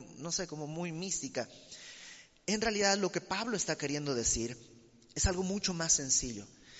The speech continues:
En la Biblia, la sangre representa la vida, desde el Antiguo Testamento. En Levítico, em, eh, aquí lo apunté, en Levítico diecisiete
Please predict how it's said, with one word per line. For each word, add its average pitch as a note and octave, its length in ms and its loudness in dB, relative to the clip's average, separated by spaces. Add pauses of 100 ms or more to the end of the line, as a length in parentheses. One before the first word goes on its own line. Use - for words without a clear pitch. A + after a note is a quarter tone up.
(280)
En D#3+ 160 0
la D#3 100 2
Biblia, D#3 480 0
la C#3 180 -2
sangre F3 480 4
representa C#3+ 680 0
la B2 140 0
vida, A#2 360 -2 (400)
desde D#3 280 2
el E3+ 60 0
Antiguo F#3 280 -2
Testamento. E3 560 -4 (320)
En D3 220 0
Levítico, F#3+ 680 2 (460)
em, C3 720 2 (1080)
eh, A#2+ 120 -4
aquí A2 240 -4
lo B2 80 0
apunté, A#2+ 380 -4
en B2+ 100 -4
Levítico E3+ 480 0
diecisiete D#3+ 1120 2